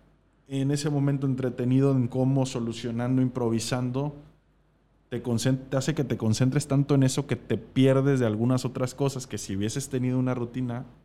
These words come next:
como dices tú, disciplina en ese aspecto, pues a lo mejor tendrías la mirada arriba y podrías vi-,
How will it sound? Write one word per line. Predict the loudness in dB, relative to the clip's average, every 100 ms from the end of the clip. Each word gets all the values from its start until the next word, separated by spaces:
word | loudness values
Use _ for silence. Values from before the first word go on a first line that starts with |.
| _
como | -8 -4
dices | -4 -6 -6
tú, | -2 -2 -2
disciplina | -4 -8 -2 2 4 2 -4
en | -4
ese | -4 -4
aspecto, | -6 -6 -4 -6 -6 -12 _ _ _ _ _
pues | -2
a | 0
lo | 2
mejor | 0 -2
tendrías | -2 0 0
la | 0
mirada | 0 0 -2
arriba | -2 -2 -2 -2
y | -4
podrías | -4 -4 -2 -4 -8 -18 -14 -2
vi-, | -2